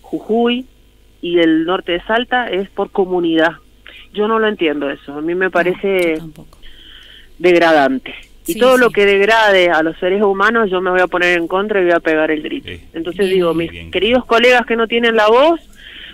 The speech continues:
Speaker 1: me pidieron que lo diga, lo estoy diciendo, pero además también quiero aclarar esto que decía recién de la pandemia, que somos seres humanos, entendemos el tema y pedimos que sean más eficientes, más prácticos.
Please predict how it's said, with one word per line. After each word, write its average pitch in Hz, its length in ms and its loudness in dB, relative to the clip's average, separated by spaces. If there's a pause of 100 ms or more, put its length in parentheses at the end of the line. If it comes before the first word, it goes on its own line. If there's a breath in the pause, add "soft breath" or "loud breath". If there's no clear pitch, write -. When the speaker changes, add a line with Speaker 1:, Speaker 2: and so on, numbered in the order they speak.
Speaker 1:
me 185 180 0
pidieron 202 340 2
que 214 100 -2
lo 214 100 2
diga, 233 260 6
lo 214 100 2
estoy 170 200 -4
diciendo, 262 560 -2
pero 175 200 0
además 196 440 2
también 254 320 -2
quiero 220 440 0
aclarar 180 420 0
esto 190 220 -4
que 175 100 -4
decía 175 360 -4
recién 220 400 -4
de 175 160 -6
la 156 120 -2
pandemia, 226 640 -2
que 165 200 -6
somos 226 360 -8
seres 220 200 -2
humanos, 214 440 -4
entendemos 185 540 -8
el 202 80 -6
tema 220 260 -2
y 208 60 -4
pedimos 240 640 -2 (640 loud breath)
que 180 120 -6
sean 226 580 0
más 185 280 -6
eficientes, 196 640 -2
más 170 180 -8
prácticos. 165 680 -6